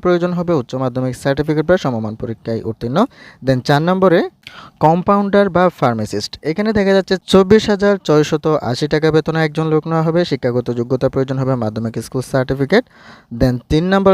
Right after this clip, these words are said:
দেখা যাচ্ছে ক্যাশিয়ার, এখানে লোক নেওয়া হবে একজন। শিক্ষাগত যোগ্যতা প্রয়োজন হবে স্নাতক বা সমমানের ডিগ্রি। Then দুই নম্বরে উচ্চমান সহকারী নেওয়া হবে সাতজন, যেখানে শিক্ষাগত যোগ্যতা প্রয়োজন হবে কোনো একটি স্বীকৃত বিশ্ববিদ্যালয় হতে অনন্য দ্বিতীয় শ্রেণী বা সমমানের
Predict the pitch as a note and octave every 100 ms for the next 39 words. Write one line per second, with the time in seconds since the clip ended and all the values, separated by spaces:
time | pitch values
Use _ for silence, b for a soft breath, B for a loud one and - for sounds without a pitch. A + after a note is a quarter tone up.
0 | D3 C3+ C3 C#3+ C#3 D3 C#3+ E3 F3 C#3
1 | B2+ C#3 C3 A#2 A2 B2+ B2+ B2+ C#3 C3
2 | A#2+ F3 B3+ - B - G3 G#3+ G3+ F3
3 | D3 C#3 C#3+ D3 C#3+ C#3+ C#3 D3 D3 D3
4 | A#3 - C3+ A2+ A2 A2 G#2 - A#2 G#2+
5 | G#2 G2+ G#2 B2 C#3+ A#3+ - B B B
6 | B A#2+ C#3+ C#3+ F#3 G3+ F#3+ F#3 E3 C#3
7 | C#3+ D3+ D3 B2+ C3 C#3+ C#3 C#3 C#3+ C#3+
8 | D3+ - C#3+ C#3+ D#3+ E3 B2+ A#2+ A#2+ -
9 | C#3 D#3 D#3 D3+ D3+ D#3 D#3 D#3 D#3+ D3+
10 | D#3+ D#3+ D#3+ A3 C3+ A#2+ B2 - A#2+ A2+
11 | A2 G#2 A#2+ B2 C3+ C#3+ C#3+ C#3 F#3 D3+
12 | D#3 A3 F#4 B B B C3 D#3 G#3+ A3+
13 | A3 G#3+ G#3 G3 F#3+ D#3+ D#3 D#3 D#3+